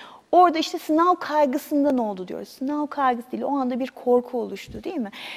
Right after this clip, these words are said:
Ve, e, hep şunu öneririz, bunun da nedenini açıklamak istiyorum. Şimdi hep psikolojik danışmanlar, psikologlar şunu önerir, soru ya da eğitimciler, "Yapamadığınız soruyu geçin." Öğrenciler, evet, "Yapamadığınız soruyu geçin." Neden biliyor musunuz?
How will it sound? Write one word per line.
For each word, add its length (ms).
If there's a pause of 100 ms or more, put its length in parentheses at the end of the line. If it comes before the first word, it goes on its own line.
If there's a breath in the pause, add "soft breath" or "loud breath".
(260 loud breath)
Ve, 60
e, 440
hep 100
şunu 280
öneririz, 640 (360 loud breath)
bunun 260
da 40
nedenini 440
açıklamak 540
istiyorum. 380
Şimdi 300 (240 loud breath)
hep 240
psikolojik 460
danışmanlar, 600
psikologlar 680
şunu 280
önerir, 440 (300 loud breath)
soru 320
ya 140
da 60
eğitimciler, 800 (280 loud breath)
"Yapamadığınız 720
soruyu 460
geçin." 340 (180)
Öğrenciler, 540
evet, 200 (160)
"Yapamadığınız 540
soruyu 360
geçin." 340
Neden 380
biliyor 160
musunuz? 340